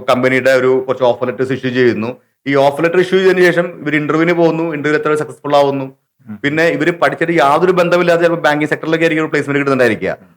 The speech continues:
Speaker 1: അതൊരു മൂന്ന് മാസം നാല് മാസത്തേക്കായിട്ട് ഒരു നൂറ് കുട്ടികൾ പഠിച്ചിരുന്നുണ്ടെങ്കിൽ less than പത്ത് കുട്ടികൾക്കൊക്കെയാണ് ഈ പ്ലേസ്മെന്റ് ഡ്രൈവിലൂടെ അവർക്കൊരു ജോലി എന്നുള്ള കോൺസെപ്റ്റിലേക്ക് എത്തും. മറ്റേതൊക്കെ ഈ പറഞ്ഞ പോലെ കണ്ണിൽ പൊടിയിടുന്ന ഈ ന്യൂസിൽ വന്ന പോലെ തന്നെ ഒരു, ആ,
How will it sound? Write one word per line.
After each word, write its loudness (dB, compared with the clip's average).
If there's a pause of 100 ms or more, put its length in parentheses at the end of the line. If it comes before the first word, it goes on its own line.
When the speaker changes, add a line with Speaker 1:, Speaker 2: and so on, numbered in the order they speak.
(140)
Speaker 1:
അതൊരു 0
മൂന്ന് 0
മാസം 0
നാല് 2
മാസത്തേക്കായിട്ട് -4 (300)
ഒരു 2
നൂറ് 2
കുട്ടികൾ 2
പഠിച്ചിരുന്നുണ്ടെങ്കിൽ 0 (280)
less 0
than -2 (460)
പത്ത് -2
കുട്ടികൾക്കൊക്കെയാണ് 2
ഈ 0
പ്ലേസ്മെന്റ് -2
ഡ്രൈവിലൂടെ 2
അവർക്കൊരു -2
ജോലി 0
എന്നുള്ള 2
കോൺസെപ്റ്റിലേക്ക് -4
എത്തും. -8
മറ്റേതൊക്കെ -4
ഈ 0
പറഞ്ഞ 0
പോലെ 2 (360)
കണ്ണിൽ -2
പൊടിയിടുന്ന 0 (140)
ഈ -4 (440)
ന്യൂസിൽ 0
വന്ന 2
പോലെ 2
തന്നെ 0 (120)
ഒരു, -4
ആ, 4